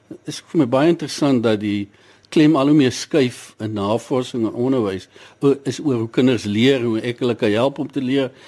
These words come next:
Want die oomblik as hulle dit sê, dan sê hulle, "Ek gaan die kind help om sy eie besluite te neem."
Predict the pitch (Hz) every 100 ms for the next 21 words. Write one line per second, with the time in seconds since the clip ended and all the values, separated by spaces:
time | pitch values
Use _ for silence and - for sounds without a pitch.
0 | - - 131 247 226 226 202 - 151 123
1 | 113 113 - 107 95 - 110 117 - -
2 | _ 156 160 185 160 208 180 113 131 147
3 | 120 131 127 117 135 120 - - 90 -